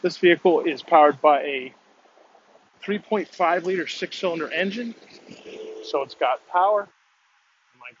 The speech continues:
all pre-owned vehicles at AutoNation Ford Brooksville, it has a five-day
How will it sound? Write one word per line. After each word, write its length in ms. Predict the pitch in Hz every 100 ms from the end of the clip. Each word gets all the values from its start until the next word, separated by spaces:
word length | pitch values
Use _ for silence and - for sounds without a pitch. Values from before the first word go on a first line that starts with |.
| 147
all 140 | 165 -
pre-owned 260 | 160 156
vehicles 580 | 139 151 147 151 143 - - - - - - - 127
at 80 | -
AutoNation 640 | 151 160 156 151 - 135 -
Ford 320 | 151 147 131 98 -
Brooksville, 500 | 156 - 160 151 135
it 60 |
has 160 | 127 123
a 60 | 120 _
five-day 640 | 160 151 143 123 123 123